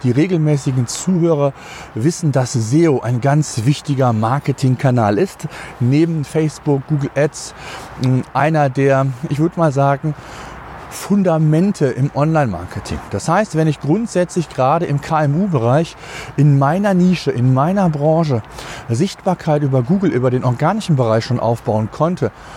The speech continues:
dann muss ich nicht noch zusätzlich Geld in den kommerzielle Werbung schalten, wenn ich schon auf den vordersten Plätzen zu finden bin. Auf der anderen Seite ist die Ergänzung aber perfekt, weil man vielleicht nicht für alle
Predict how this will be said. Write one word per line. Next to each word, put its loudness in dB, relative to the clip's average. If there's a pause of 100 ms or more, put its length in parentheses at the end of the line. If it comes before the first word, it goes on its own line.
(240)
dann 2
muss 4
ich 0
nicht 0
noch -2
zusätzlich -2
Geld 2 (400)
in 6
den 4
kommerzielle 0
Werbung 0
schalten, 0
wenn 2
ich 0
schon 0
auf 0
den 0
vordersten 0
Plätzen -2
zu -2
finden 0
bin. -4 (600)
Auf -4
der -2
anderen 0
Seite 0 (640)
ist -2
die 0
Ergänzung 0
aber 0 (600)
perfekt, -2 (260)
weil 2
man 0
vielleicht 0
nicht 0
für -4
alle 0